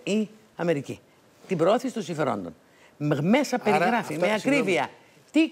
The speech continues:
Speaker 1: καλά που τις έχει κάνει τη δουλειά η κυβέρνηση του σύριζα, όπως
Speaker 2: Δηλαδή,
Speaker 1: σας
Speaker 2: τώρα
Speaker 1: το λέω.
Speaker 2: επιβεβαιώνεται ο Καμένος.
Speaker 1: Όπως σας το λέω, τι καλά. Ο Καμένος, μα ο Καμένος τη δουλειά έκανε στο νατο.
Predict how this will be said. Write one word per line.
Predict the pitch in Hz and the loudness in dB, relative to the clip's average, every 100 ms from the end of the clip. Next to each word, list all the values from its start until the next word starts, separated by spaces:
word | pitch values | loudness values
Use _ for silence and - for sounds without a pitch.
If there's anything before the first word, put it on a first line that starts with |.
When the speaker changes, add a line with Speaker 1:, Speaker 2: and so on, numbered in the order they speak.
| - | 0
Speaker 1:
καλά | - 214 262 294 | 0 2 2 0
που | 190 | -4
τις | 190 190 196 | -8 -4 0
έχει | - 190 | 0 -2
κάνει | 165 254 233 165 | -2 0 0 -2
τη | 170 | -4
δουλειά | 160 202 170 - | -2 2 2 0
η | 208 | -6
κυβέρνηση | 180 190 240 226 | -4 0 0 0
του | - | -6
σύριζα, | 190 196 170 143 190 - _ | -2 0 0 0 -2 -4 _
όπως | 254 381 269 | 2 2 2
Speaker 2:
Δηλαδή, | 349 | 2
Speaker 1:
σας | 339 320 | 2 2
Speaker 2:
τώρα | - | 2
Speaker 1:
το | 277 | 2
λέω. | 294 180 | 2 0
Speaker 2:
επιβεβαιώνεται | 151 147 135 127 131 156 170 156 | -2 -8 -8 -4 -2 -4 -6 -6
ο | 135 | -8
Καμένος. | 113 107 113 143 135 _ _ | -8 -10 -10 -10 -12 _ _
Speaker 1:
Όπως | - 233 311 - 311 - | 2 2 2 2 0 2
σας | 277 - | -2 0
το | 240 | -2
λέω, | 226 202 156 | 2 2 0
τι | - 269 | -2 -4
καλά. | - 214 170 135 | -2 -2 -2 -6
Ο | |
Καμένος, | 131 123 143 143 113 | -6 -4 -4 -6 -6
μα | 202 | -6
ο | |
Καμένος | 202 240 302 | -2 -2 -2
τη | 247 | -4
δουλειά | 262 277 | -2 0
έκανε | - 113 | 0 -2
στο | 110 117 | -10 -8
νατο. | 110 - | -8 -10